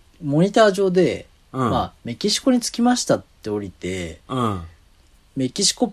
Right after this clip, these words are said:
Speaker 1: ぽいとこに降ろされても、
Speaker 2: うん。
Speaker 1: 自分がここがどこだって、
Speaker 2: うん。
Speaker 1: 確認する術が、まあ、本質的にはないなって、毎回思ってるんですよ。
Speaker 2: <laughs> すごいドッキリですね、それ実際あったとしたら。
Speaker 1: そう。でもなんか、
Speaker 2: うん。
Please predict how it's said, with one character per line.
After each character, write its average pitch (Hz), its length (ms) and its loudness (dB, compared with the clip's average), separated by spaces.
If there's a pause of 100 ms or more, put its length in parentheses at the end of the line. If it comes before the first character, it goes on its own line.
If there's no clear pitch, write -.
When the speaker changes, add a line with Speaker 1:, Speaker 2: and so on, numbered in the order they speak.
(120)
Speaker 1:
ぽ 311 160 8
い 185 40 2
と 131 80 -2
こ 120 120 -4
に 107 80 -6
降 107 80 -6
ろ 120 80 -4
さ 160 100 0
れ 117 80 0
て 95 140 -10
も、 95 440 -8 (100)
Speaker 2:
う 127 60 -4
ん。 90 200 -2 (840)
Speaker 1:
自 151 100 0
分 240 140 2
が 240 140 -2
こ 175 160 -6
こ 214 160 -4
が 220 120 6
ど 208 140 2
こ 233 100 4
だ - 100 4
っ - 60 -4
て、 87 480 -6 (120)
Speaker 2:
う 107 100 -6
ん。 101 40 -2
Speaker 1:
確 160 220 0
認 240 120 6
す 214 160 2
る 208 40 2
術 190 360 4
が、 - 240 -2 (320)
ま 127 80 2
あ、 95 120 -2 (280)
本 302 240 6
質 - 80 0
的 320 180 6
に 311 60 6
は 92 160 2
な 127 280 2
い 127 120 2
な 104 140 -4
っ - 20 -12
て、 90 400 -8 (120)
毎 233 200 6
回 214 140 10
思 185 260 8
っ 160 40 -2
て - 200 -2
る 95 60 -6
ん - 20 -6
で 87 60 -8
す - 140 -6
よ。 76 140 -12 (200)
Speaker 2:
<laughs> 302 180 -2
す - 220 2
ご 220 180 4
い 160 40 4
ド 123 100 2
ッ - 20 -8
キ - 140 -4
リ 107 100 -2
で 80 80 -6
す 87 100 -2
ね、 90 60 -8
そ 92 80 -6
れ 87 60 -4
実 95 200 -2
際 98 80 0
あ 101 60 0
っ - 20 -4
た - 80 -14
と 76 80 -10
し - 80 -2
た - 320 0
ら。 160 60 -4
Speaker 1:
そ 147 320 4
う。 170 40 -2
で 208 60 8
も 208 80 4
な 208 80 6
ん 180 60 -2
か、 - 280 0
Speaker 2:
う 131 80 0
ん。 95 220 -2